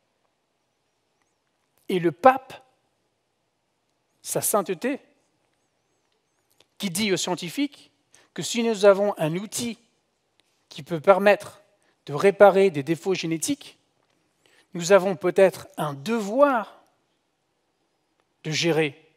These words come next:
le mal et de gérer la maladie et de rendre ça accessible aux patients qui le veulent.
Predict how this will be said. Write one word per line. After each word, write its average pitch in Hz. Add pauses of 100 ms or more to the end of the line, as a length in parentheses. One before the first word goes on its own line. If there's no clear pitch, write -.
(320)
le 147
mal 135 (640)
et 151
de 147
gérer 143 (280)
la 135
maladie 139 (760)
et 143
de 139
rendre 156
ça 175
accessible 151
aux 139
patients 226 (320)
qui 240
le 226
veulent. 214